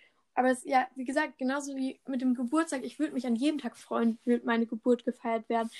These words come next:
Aber es hat, es gibt eben dieses Datum und für viele ist dieses Datum eben ein bestimmter Anlass dazu. Und ich kann das auch verstehen, dass man es nicht schafft oder dass man es andere-, andersrum auch komisch findet, wenn man sich jetzt zum Beispiel jeden Tag beschenken würde mit Blumen oder Schokolade,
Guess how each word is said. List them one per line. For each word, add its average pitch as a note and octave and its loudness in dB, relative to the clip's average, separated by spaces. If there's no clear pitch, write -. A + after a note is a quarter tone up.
Aber B3 2
es B3+ 2
hat, C#4+ 4
es C4 -6
gibt - -4
eben B3+ 2
dieses A#3+ -4
Datum C4+ 2
und C4 -2
für B3 -8
viele C#4 -4
ist - -8
dieses B3 -6
Datum C4+ -2
eben B3+ -2
ein A#3+ 0
bestimmter B3+ -2
Anlass C#4+ 0
dazu. A#3 -6
Und B3+ 0
ich A#3+ 2
kann C#4+ -2
das C#4+ 0
auch B3+ -2
verstehen, C#4+ 0
dass B3 -2
man A#3 0
es A#3 -4
nicht A#3 0
schafft D#4 2
oder A#3+ 2
dass A3+ 0
man A#3 0
es A#3 -4
andere-, B3 -4
andersrum B3+ 0
auch - -8
komisch D4 0
findet, A3+ -2
wenn A3+ -2
man A#3 -8
sich A3 -8
jetzt - -10
zum A#3 2
Beispiel A3+ -2
jeden A3+ 6
Tag A3+ -6
beschenken B3+ 2
würde A3 0
mit G#3+ -2
Blumen C4+ 6
oder A#3 2
Schokolade, C4+ 2